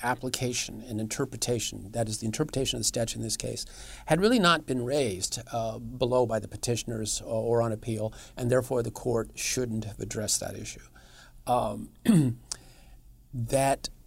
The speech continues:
<clears throat> seven members of the court agree to reach an issue that, if he's correct, that hasn't been raised or hadn't been,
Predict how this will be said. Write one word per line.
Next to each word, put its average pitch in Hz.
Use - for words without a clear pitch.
<clears throat> 139
seven 196
members 156
of 104
the 110
court -
agree 120
to -
reach 131
an 185
issue 139
that, 110
if 113
he's 160
correct, 139
that 104
hasn't 131
been 131
raised 110
or 101
hadn't 117
been, 110